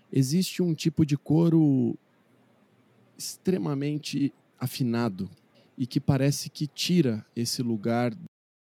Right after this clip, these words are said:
Aí, eu queria só, ah, fazer uma, uma pergunta, talvez pra encerrar o bloco,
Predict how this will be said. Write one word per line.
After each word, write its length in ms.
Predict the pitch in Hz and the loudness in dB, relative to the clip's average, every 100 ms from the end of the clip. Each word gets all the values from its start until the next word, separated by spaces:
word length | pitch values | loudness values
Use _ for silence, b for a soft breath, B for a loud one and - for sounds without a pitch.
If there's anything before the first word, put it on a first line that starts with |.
| b b | b b
Aí, 360 | 160 185 220 - _ - | 2 4 4 0 _ -2
eu 160 | 143 | 0
queria 320 | - 156 165 | 2 4 4
só, 400 | 160 - 190 202 - - - - | 2 0 0 0 -2 -8 -14 -4
ah, 280 | 131 117 104 | -2 -2 -4
fazer 240 | - 123 | -2 0
uma, 160 | 135 123 - _ _ _ | 0 -2 -8 _ _ _
uma 160 | 117 117 | -6 2
pergunta, 580 | 120 110 160 180 - 98 _ _ _ _ _ _ _ _ _ _ _ - | 2 4 2 0 -4 -10 _ _ _ _ _ _ _ _ _ _ _ 0
talvez 800 | 131 135 104 101 110 131 165 156 | 6 6 6 4 8 8 8 8
pra 160 | - | 6
encerrar 360 | 131 120 123 110 | 6 0 -2 -2
o 60 | 101 | -2
bloco, 460 | 98 98 123 - | -4 -6 -8 -16